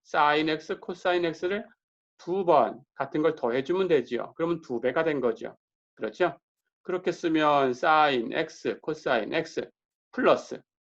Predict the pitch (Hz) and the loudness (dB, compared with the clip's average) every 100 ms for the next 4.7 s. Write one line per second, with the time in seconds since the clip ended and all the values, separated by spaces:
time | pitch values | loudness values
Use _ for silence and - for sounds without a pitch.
0 | _ 131 107 185 247 - - 139 120 123 | _ -2 0 0 -2 -4 -2 2 2 2
1 | 185 - 110 - - 202 - - - 101 | -2 -2 -6 -6 -10 -8 -8 -8 -4 -4
2 | 170 180 - - - _ _ _ 113 - | -2 -4 -8 -16 -18 _ _ _ -4 -2
3 | 175 - _ _ - 180 175 160 165 165 | -2 -4 _ _ -10 -6 -4 -2 0 2
4 | 131 135 143 135 143 139 | 4 2 2 -4 0 -2